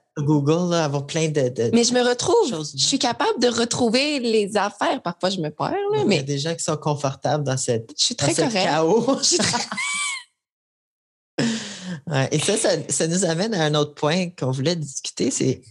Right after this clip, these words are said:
Speaker 1: comment séparer, euh, la vie professionnelle et la vie personnelle. Donc, on, euh, vous avez de, du travail super, super important,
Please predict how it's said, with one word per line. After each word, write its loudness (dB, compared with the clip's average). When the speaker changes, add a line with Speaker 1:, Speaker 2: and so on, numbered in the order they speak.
Speaker 1:
comment 2
séparer, 0
euh, -2
la 2
vie 2
professionnelle 0
et 0
la 2
vie -2
personnelle. -2
Donc, -2
on, 2
euh, -6
vous -2
avez 2
de, 0
du -6
travail 0
super, -2
super -2
important, -2